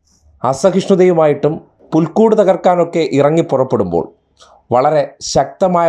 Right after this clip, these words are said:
ഭാഷയിലാണ് കേരളത്തിൻ്റെ മതേതരത്വത്തെ ഓർമ്മിപ്പിച്ചുകൊണ്ട് മുഖ്യമന്ത്രി സോഷ്യൽ മീഡിയയിൽ ഒരു കുറിപ്പിട്ടിരിക്കുന്നത്. ഇന്നത്തെ കാലഘട്ടത്തിൽ കേരളത്തിൻ്റെ പുരോഗമന ചിന്തയുള്ള, മതേതര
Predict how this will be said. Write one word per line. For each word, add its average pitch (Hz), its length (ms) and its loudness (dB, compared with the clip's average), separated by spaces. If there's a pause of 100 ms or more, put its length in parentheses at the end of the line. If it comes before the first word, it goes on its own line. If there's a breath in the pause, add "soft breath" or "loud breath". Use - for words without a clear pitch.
(140)
ഭാഷയിലാണ് 135 600 0 (440)
കേരളത്തിൻ്റെ 160 500 0 (120)
മതേതരത്വത്തെ 165 800 2
ഓർമ്മിപ്പിച്ചുകൊണ്ട് 139 680 0 (200)
മുഖ്യമന്ത്രി 127 500 -2 (840)
സോഷ്യൽ 147 480 -2
മീഡിയയിൽ 131 300 0 (140)
ഒരു 117 180 0
കുറിപ്പിട്ടിരിക്കുന്നത്. 98 800 -2 (360)
ഇന്നത്തെ 156 240 0 (100)
കാലഘട്ടത്തിൽ 143 520 -2 (300)
കേരളത്തിൻ്റെ 147 520 0 (500)
പുരോഗമന 160 580 2
ചിന്തയുള്ള, 127 440 0 (400 soft breath)
മതേതര 160 460 2